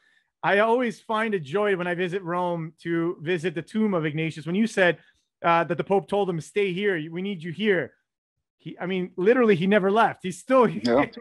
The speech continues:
Speaker 1: Rome.
Speaker 2: <laughs> He's still here.
Speaker 1: <laughs> You can visit the tomb of Saint Ignatius Loyola in Rome at the Gesù. It's a beautiful church located very close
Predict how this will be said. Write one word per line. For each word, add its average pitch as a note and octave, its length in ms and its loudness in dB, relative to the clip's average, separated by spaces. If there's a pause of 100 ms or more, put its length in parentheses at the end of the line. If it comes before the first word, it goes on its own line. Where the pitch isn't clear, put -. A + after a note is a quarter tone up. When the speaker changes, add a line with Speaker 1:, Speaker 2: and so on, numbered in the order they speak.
(140)
Speaker 1:
Rome. A#3 220 8
Speaker 2:
<laughs> F3+ 40 8
He's E3+ 120 4
still D#3+ 320 0
here. D#3+ 280 4 (260)
Speaker 1:
<laughs> A#3+ 440 4 (460)
You A#3 140 4
can B3 180 2
visit C4 360 4
the B3+ 80 4
tomb C4+ 340 4
of G3+ 140 2
Saint A#3+ 180 2
Ignatius A#3+ 480 -2
Loyola A#3 640 4
in A#3+ 180 -2
Rome G#3+ 480 0 (260)
at F#3 140 -4
the G3+ 100 -2
Gesù. F3+ 600 -2
It's C3 120 -12
a D#3 40 -10
beautiful G#3 320 0
church F#3+ 440 -2
located F3+ 520 -2
very F#3+ 200 0
close F3+ 380 -4